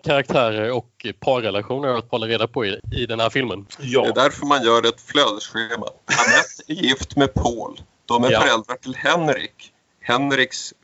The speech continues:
Speaker 3: flickvän Maj, som är syster till Marta, är också på plats.
Speaker 2: Precis. Och, eh, Paul då är den äldsta av de här fyra bröderna Lobelius,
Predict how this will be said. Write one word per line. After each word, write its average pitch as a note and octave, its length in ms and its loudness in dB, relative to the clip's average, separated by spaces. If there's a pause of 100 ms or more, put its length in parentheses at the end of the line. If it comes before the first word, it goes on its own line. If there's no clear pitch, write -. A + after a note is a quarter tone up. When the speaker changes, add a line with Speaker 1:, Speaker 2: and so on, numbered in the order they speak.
(140)
Speaker 3:
flickvän A2 540 0 (100)
Maj, A2+ 560 0 (140)
som A#2 220 -2
är A#2 60 2
syster D#3+ 480 -2
till B2 400 0 (140)
Marta, D#3 680 0 (220)
är A2+ 80 2
också A2+ 320 0
på G#2+ 140 -6
plats. - 520 -4 (300)
Speaker 2:
Precis. A#2 600 -2 (300)
Och, C#3 380 2
eh, C3+ 180 4 (140)
Paul D3+ 280 2
då B2+ 140 4
är B2 120 4
den B2 200 -4
äldsta C#3+ 600 0
av D#3+ 120 2
de C3+ 140 -2
här A#2+ 120 2
fyra A#2+ 640 -2
bröderna B2 640 0
Lobelius, B2 920 0